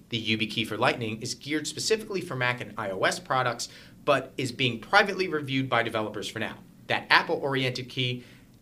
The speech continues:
has that company's proprietary Lightning connector on one side and a U S B C connector on the other,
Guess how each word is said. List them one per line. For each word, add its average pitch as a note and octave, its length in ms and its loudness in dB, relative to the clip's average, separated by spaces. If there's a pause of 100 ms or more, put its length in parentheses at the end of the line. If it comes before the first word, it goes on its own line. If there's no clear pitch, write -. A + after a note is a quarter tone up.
(140)
has B2 220 2
that A2+ 160 -2
company's A2+ 320 -4
proprietary G#2+ 640 -2
Lightning F3 420 2
connector D3 380 0
on A2+ 160 -2
one E3 180 2
side C#3+ 340 2
and G#2 120 -10
a G2 40 -10
U E3+ 200 0
S E3 120 0
B C#3+ 180 -2
C C3 220 0
connector A#2 420 -2
on G2+ 100 -6
the F#2+ 160 -10
other, E3+ 320 2